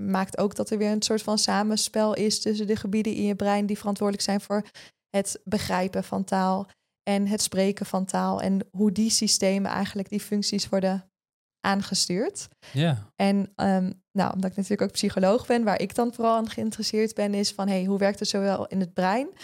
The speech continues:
Speaker 1: Hoe werken die systemen samen? Maar hoe, wat maakt ook een gezond brein of een ongezond brein? En hoe heeft dat ook invloed op je gedrag? Dus daadwerkelijk wat je ziet en waar je ook iets mee kan en hoe je mensen ook daadwerkelijk kan helpen.
Speaker 2: Ja, want, want, want leer je dat niet als psycholoog, zeg maar, al die, want ik, ik, ik kan me bijna voorstellen dat het,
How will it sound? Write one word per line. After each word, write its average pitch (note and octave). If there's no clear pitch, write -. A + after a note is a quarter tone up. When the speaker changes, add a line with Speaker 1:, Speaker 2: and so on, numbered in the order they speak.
Speaker 1:
Hoe A3
werken A3
die G3+
systemen G3+
samen? A3
Maar G#3+
hoe, G#3
wat G#3+
maakt G#3+
ook G#3
een G3
gezond A3
brein G3+
of G#3
een G#3
ongezond G#3
brein? G#3
En G#3
hoe G#3+
heeft A3
dat G#3
ook G#3
invloed G#3+
op G3+
je G#3
gedrag? G#3
Dus G#3+
daadwerkelijk G#3+
wat G#3
je A3
ziet A3
en G3+
waar G#3
je G#3
ook G3+
iets A3
mee G#3
kan G#3+
en G#3
hoe G#3
je G#3+
mensen G#3
ook F#3+
daadwerkelijk G#3
kan G#3
helpen. G#3
Speaker 2:
Ja, D3
want, C#3+
want, E3
want D#3+
leer D#3
je A3+
dat F#3+
niet F#3
als -
psycholoog, C#3+
zeg G3+
maar, F#3
al F3+
die, E3+
want D#3+
ik, -
ik, C3+
ik C3+
kan C3+
me B2
bijna C#3+
voorstellen C#3+
dat B2+
het, -